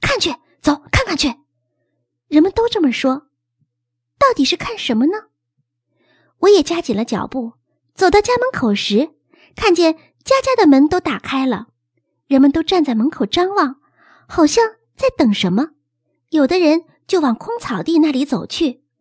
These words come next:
大槐树底下也站满了人。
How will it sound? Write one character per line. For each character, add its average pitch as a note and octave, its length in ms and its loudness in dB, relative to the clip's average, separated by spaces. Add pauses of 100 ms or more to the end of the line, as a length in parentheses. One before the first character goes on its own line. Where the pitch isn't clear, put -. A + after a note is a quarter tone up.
(380)
大 C5 160 0
槐 F#4 160 -2
树 A#4+ 180 0
底 G#3+ 160 -2
下 D#4 320 -4 (120)
也 C4 140 -6
站 D4+ 200 -4
满 G3 180 -2
了 F#3 100 -6
人。 F3+ 320 -6